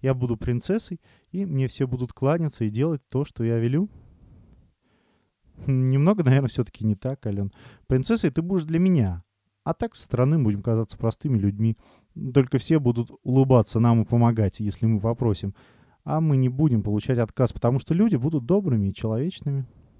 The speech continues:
А будут ли они помогать друг другу? Какая же я принцесса, если на мне нет короны и подданные не преклоняются передо мной? А только улыбаться или помогать?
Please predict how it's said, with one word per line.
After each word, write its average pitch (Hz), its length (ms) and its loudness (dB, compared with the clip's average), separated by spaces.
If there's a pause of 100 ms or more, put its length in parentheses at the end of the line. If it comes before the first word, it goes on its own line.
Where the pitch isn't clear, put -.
(1120)
А 143 260 0
будут 196 260 -2
ли 123 100 2
они 123 120 2
помогать 151 440 -2
друг 165 180 -6
другу? 101 380 0 (360)
Какая 190 300 2
же 127 140 0
я 131 80 2
принцесса, 156 500 -2 (380)
если 139 180 -4
на 139 100 4
мне 190 140 4
нет 131 180 2
короны 135 420 2 (200)
и 113 60 -8
подданные 135 380 2
не 110 40 0
преклоняются 113 680 0
передо 131 280 -2
мной? 131 240 -4 (480)
А 123 80 -4
только 170 340 2 (400)
улыбаться 190 460 2
или 139 80 0
помогать? 165 560 0